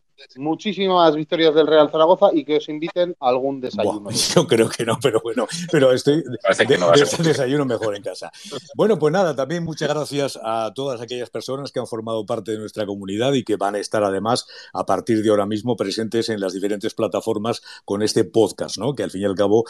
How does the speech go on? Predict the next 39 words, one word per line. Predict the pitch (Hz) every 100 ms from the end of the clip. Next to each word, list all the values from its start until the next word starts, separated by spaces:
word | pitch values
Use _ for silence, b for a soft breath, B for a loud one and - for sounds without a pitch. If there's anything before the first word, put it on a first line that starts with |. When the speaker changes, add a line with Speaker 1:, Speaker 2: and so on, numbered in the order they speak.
| B B
Speaker 2:
eh, | 87 90
la | 92
gente | - 104 110
puede | 95 117 110
aprovechar | 98 98 90 -
para | - 92
escucharlo | 95 90 107 104
por | 98 92
la |
noche, | 104 123 120
de | 113
madrugada | 98 95 104 117
o | 113
incluso, | 95 101 - 107 - B B
eh, | 85
por | 104 92
la |
mañana. | 90 80 78 78 B B B
Esto | 117 160
ha |
sido | 135 147 131
todo, | 160 151
señoras | 135 127 135 131 120
y |
señores, | 110 120 139 143 135
queridos | 117 120 120 117
amigos, | 123 123 123 117 107 104
buena | 143 117
gente. | 131 120 135 135 B B B
Hasta | 101 -
aquí, | 107 - 180 190 -
minuto | 107 110 147 180 165
treinta | 151 156 147 135
y | 113
dos. | 98
Les | 92 92
habló, | 113 147
como | 120 101
siempre, | 127 120 120